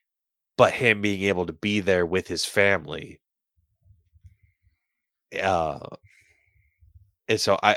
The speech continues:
I, I loved that, like, that challenge of, of character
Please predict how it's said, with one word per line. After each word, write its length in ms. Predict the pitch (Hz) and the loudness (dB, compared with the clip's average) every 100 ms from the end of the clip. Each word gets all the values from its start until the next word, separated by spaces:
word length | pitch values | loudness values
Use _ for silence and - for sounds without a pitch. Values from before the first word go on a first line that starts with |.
| - | 2
I, 180 | 104 95 | 0 2
I 80 | 101 | 0
loved 580 | 98 101 110 104 95 - | 0 2 2 2 -4 -18
that, 340 | 95 95 85 - | -8 -2 -2 -4
like, 220 | 87 82 | -10 -6
that 160 | 85 - | -6 -4
challenge 760 | - 98 90 85 76 71 85 | -6 -2 -2 -2 -6 -10 -8
of, 260 | 78 76 - | -8 -8 -8
of 240 | 76 78 - | -6 -6 -4
character 680 | 90 80 73 - - 87 | -2 -2 -6 -14 -14 -14